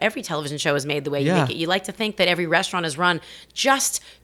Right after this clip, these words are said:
Speaker 1: for the whim and fancy of its customers, but it's not.
Speaker 2: No.
Speaker 1: Restaurants are businesses too.
Speaker 2: Yeah.
Speaker 1: And so, and magazines are businesses too. And, um, so, you know, there, T-, Top Chef, I, I think for all,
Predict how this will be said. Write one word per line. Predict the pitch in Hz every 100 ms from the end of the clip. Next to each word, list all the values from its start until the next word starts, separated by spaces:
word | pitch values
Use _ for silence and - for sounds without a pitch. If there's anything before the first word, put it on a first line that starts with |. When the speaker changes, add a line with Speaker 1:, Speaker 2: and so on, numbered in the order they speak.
| -
Speaker 1:
for | - 226 220
the | 208
whim | 180 202 208
and | 190
fancy | 196 190 226 180 151
of | 147
its | 170
customers, | - 233 - 147 135
but | - 208
it's | 226
not. | 180 233 208 165
Speaker 2:
No. | 147 135 117
Speaker 1:
Restaurants | 180 214 247 240
are |
businesses | 175 220 247 233 220
too. | - 262 185
Speaker 2:
Yeah. | 143 139 123 - -
Speaker 1:
And | 190 190
so, | 214 196 190 180 -
and | 196
magazines | 208 240 240 262 254
are | 180
businesses | 185 160 160 143
too. | - 143 135
And, | 143 156 - - - -
um, | 170 170 165 160 - _ _ _ _ _ _ -
so, | - 240 226 - -
you | 220 208
know, | 170 175
there, | 202 - - _ - 440 -
T-, | - - - -
Top | 277 -
Chef, | 269 254
I, | 190 -
I | 202
think | 220 202
for | - 196
all, | 185 196